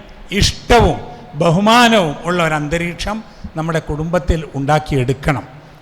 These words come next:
അങ്ങനെ ഉണ്ടാക്കിയെടുക്കാൻ എല്ലാവരും അതിനോട് സഹകരിക്കണം. എല്ലാവരും. വാപ്പനെയും ഉമ്മനെയും വെറുപ്പിച്ചിട്ട്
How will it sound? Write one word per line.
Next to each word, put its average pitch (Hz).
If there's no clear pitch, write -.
അങ്ങനെ 277
ഉണ്ടാക്കിയെടുക്കാൻ 160
എല്ലാവരും 240
അതിനോട് 160
സഹകരിക്കണം. 123
എല്ലാവരും. 156
വാപ്പനെയും 233
ഉമ്മനെയും 196
വെറുപ്പിച്ചിട്ട് -